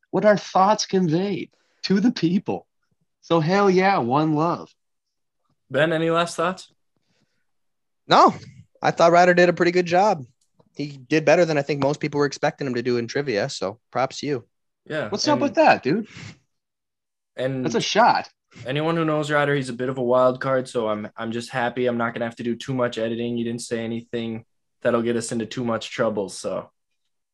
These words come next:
Speaker 1: On the record, I wanna say that I did not swear until I heard Ben drop the F-bomb twice.
Speaker 3: Yeah, sorry about that.
Speaker 1: And that's pretty good for me.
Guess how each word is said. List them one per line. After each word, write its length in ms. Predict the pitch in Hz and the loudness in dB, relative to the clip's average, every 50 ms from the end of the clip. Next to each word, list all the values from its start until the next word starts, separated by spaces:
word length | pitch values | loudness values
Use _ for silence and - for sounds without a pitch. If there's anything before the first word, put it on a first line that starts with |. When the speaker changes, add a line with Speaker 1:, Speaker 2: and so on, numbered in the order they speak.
| _ _ _ _ _ _ _ _ _ _ _ - | _ _ _ _ _ _ _ _ _ _ _ 4
Speaker 1:
On 160 | 127 147 143 | 4 4 4
the 100 | 135 123 | 4 2
record, 420 | 120 120 123 - - 156 151 131 | 2 0 0 0 0 0 2 2
I 60 | 110 | 0
wanna 160 | 117 127 131 123 | 0 -2 -2 -4
say 220 | - - 131 123 | -4 -4 -4 -2
that 220 | 113 117 107 - - | -2 -2 -4 -4 -4
I 140 | - 104 110 | -4 -4 -2
did 180 | 107 110 107 107 | -2 -4 -4 -4
not 320 | 104 101 101 107 110 - | -2 -2 -2 -2 -2 -4
swear 460 | - - - 107 101 98 98 107 110 | -8 -12 -8 -6 -4 0 0 2 2
until 280 | 110 107 98 - 104 101 | 0 -2 -2 -4 -4 -4
I 60 | 98 | -2
heard 380 | 98 107 95 92 87 113 104 107 | -2 -2 -4 -4 -6 -10 -10 -4
Ben 360 | - 101 95 92 87 85 85 - _ _ _ | -2 -2 -2 -2 -2 -4 -6 -10 _ _ _
drop 240 | - - 92 92 - | -2 0 0 0 0
the 120 | - 85 - | -2 -2 -2
F-bomb 440 | 92 95 - - 98 92 92 92 95 - | -2 -2 -2 -2 0 0 0 -2 -4 -8
twice. 540 | - - 101 92 78 62 53 - - - - _ _ _ _ | -10 -6 -6 -4 -4 -6 -8 -12 -18 -20 -20 _ _ _ _
Speaker 3:
Yeah, 120 | - 85 82 | -10 -8 -8
sorry 260 | 87 - 95 90 87 | -6 -6 -4 -4 -2
about 220 | 85 85 82 82 | -2 -4 -4 -4
that. 140 | - 90 92 | -4 -2 0
Speaker 1:
And 100 | 107 107 | 2 4
that's 140 | 104 113 - | 4 2 2
pretty 440 | - - - - - 131 127 123 117 | -2 -10 -2 2 4 6 6 6 6
good 200 | 104 113 104 90 | 4 4 0 0
for 160 | - - 90 | 0 -4 -6
me. 240 | 87 87 82 73 - | -4 -6 -8 -10 -12